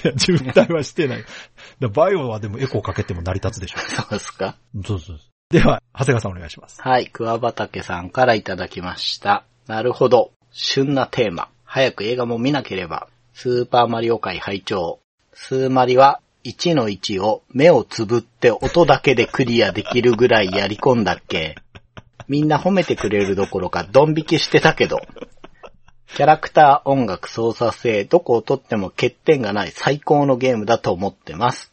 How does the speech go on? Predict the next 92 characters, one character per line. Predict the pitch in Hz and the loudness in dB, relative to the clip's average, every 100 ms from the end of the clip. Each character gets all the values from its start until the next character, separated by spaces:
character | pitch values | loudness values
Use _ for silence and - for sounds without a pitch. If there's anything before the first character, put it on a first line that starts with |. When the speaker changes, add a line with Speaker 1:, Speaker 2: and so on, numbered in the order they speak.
| - | -8
Speaker 2:
と | 98 | -8
い | |
た | - | -6
だ | 82 - | -10 -10
き | 76 | -10
ま | 73 | -10
し | - - | -10 -8
た。 | - 104 | 0 0
Speaker 1:
あ | |
り | 101 | 0
が | 110 | -2
と | 110 | 0
う | |
ご | 110 | 0
ざ | 110 | 0
い | |
ま | 107 107 | 0 -2
す。 | |
Speaker 2:
あ | 98 | -4
り | |
が | 95 | -4
と | 92 | -4
う | |
ご | 92 | -4
ざ | 98 | -6
い | 98 | -4
ま | 101 123 | 0 0
す。 | - | -2
ド | - 95 | -8 -8
ン | 85 | -8
引 | |
き | 87 - | -14 -8
で | 95 90 | -4 -2
す。 | - - - - | -2 -4 -4 -10
Speaker 1:
<laughs> | - - | -8 -6
い | - | -2
や、 | 127 | -2
こ | - 143 | -2 -4
れ | - 143 | -4 -8
す | - - 131 110 - | -12 -12 -12 -8 0
ご | 185 | 2
い。 | 143 135 | 2 -2
Speaker 2:
ど | 113 156 - - | 0 2 4 0
う | |
か | - 104 | 2 0
し | - | 0
て | - 160 | 2 4
ま | 165 147 | 4 2
す | - | 0
よ。 | 95 | -2
や | 87 104 | 2 4
り | 127 - | 4 4
す | 190 | 2
ぎ。 | |
Speaker 1:
た-、 | 139 127 | 2 0
い | |
や、 | - - - - - | 0 -4 -18 -16 -6
確 | 175 - | -6 -6
か | - 208 | -6 -4
に | 117 | -4
ね、 | 95 95 | -6 -8
一 | 247 254 240 | -10 -6 -2
の | 123 | -2
一 | 107 110 | -4 -6
っ | - | -12
て | - | -10
そ | - 190 190 | -8 -4 -4
う | 196 | -2
い | |
う | 190 | -4
ス | - | -6
テ | - | 0
ー | 214 | 2
ジ | 90 | 0
な | 80 | -10
ん | |
で | |
す | 78 | -14
よ、 | 87 | -16
あ | |
れ。 | 85 _ _ | -16 _ _
Speaker 2:
う | 92 | -2
ん。 | 107 82 78 _ _ | -2 -2 -8 _ _
い | 98 104 | -4 -2
や | |
い | 104 | 0
や、 | - | -2
Speaker 1:
う | - | -2
ん。 | |
Speaker 2:
そ | - 143 254 269 | -2 -2 -2 -6
う | |
だ | 226 | -6